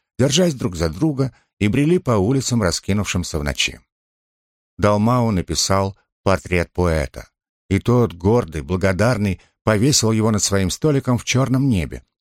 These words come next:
угловым, перед подмостками, к которому и направился Далмау в тот день, когда Эмма выплеснула на него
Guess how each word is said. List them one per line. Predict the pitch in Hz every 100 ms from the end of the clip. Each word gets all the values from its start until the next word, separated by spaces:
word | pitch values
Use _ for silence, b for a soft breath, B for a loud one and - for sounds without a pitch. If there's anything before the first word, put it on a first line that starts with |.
| -
угловым, | 78 78 76 107 76 - _
перед | 104 87
подмостками, | - 73 87 104 - 80 73
к |
которому | - 90 87 92
и |
направился | 101 101 139 123 92 -
Далмау | 80 82 90 85
в | 78
тот | 78
день, | 76 - 139 - _ _
когда | - 92 98 -
Эмма | 147 139 131
выплеснула | 104 127 123 - 110 107
на | 98
него | 92 92 87 87